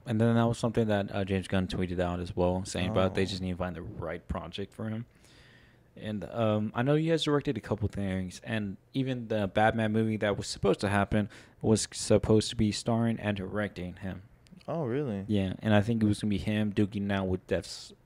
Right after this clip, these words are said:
Speaker 1: Deathstroke. Yeah.
Speaker 2: That's like a
Speaker 1: Nah, don't say it.
Speaker 2: It's like a low-tier villain for him.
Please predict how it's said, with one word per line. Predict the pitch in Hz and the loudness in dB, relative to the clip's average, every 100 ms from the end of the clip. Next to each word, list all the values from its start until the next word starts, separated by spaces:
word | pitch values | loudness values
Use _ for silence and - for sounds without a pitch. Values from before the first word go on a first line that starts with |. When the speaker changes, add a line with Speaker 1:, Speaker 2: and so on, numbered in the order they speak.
| - | -2
Speaker 1:
Deathstroke. | 98 - - - 95 92 - _ _ _ _ _ _ _ _ _ _ _ _ _ _ _ _ _ - | -2 -2 -8 -6 -4 -6 -10 _ _ _ _ _ _ _ _ _ _ _ _ _ _ _ _ _ -6
Yeah. | 113 87 - | -2 -2 -4
Speaker 2:
That's | 190 | -2
like | 233 190 | 0 4
a | 147 120 104 98 98 - | 6 6 4 2 -4 -8
Speaker 1:
Nah, | 113 107 | -6 -4
don't | 107 104 | -4 -4
say | 95 | -6
it. | 92 - - - - | -6 -10 -20 -20 -14
Speaker 2:
It's | - | -6
like | 160 | 0
a | |
low-tier | 110 107 120 120 101 | 2 2 2 -2 -2
villain | 98 107 104 | -2 -2 -2
for | - | -6
him. | 95 92 92 | -8 -8 -8